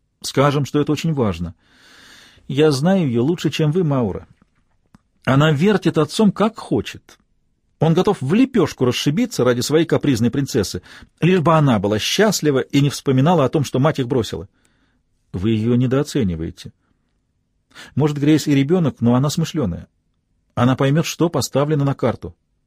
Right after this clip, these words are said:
"Да ей все равно! Разве вы не видите? Ей абсолютно наплевать на всех, кроме себя, любимой". Элейн покачала головой. "Не стоит полагаться на Грейс".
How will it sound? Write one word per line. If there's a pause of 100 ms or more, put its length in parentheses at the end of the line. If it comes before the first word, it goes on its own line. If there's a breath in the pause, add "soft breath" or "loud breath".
"Да
ей
все
равно! (640 soft breath)
Разве
вы
не
видите?
Ей
абсолютно
наплевать
на
всех,
кроме
себя,
любимой". (600 soft breath)
Элейн
покачала
головой.
"Не
стоит
полагаться
на
Грейс".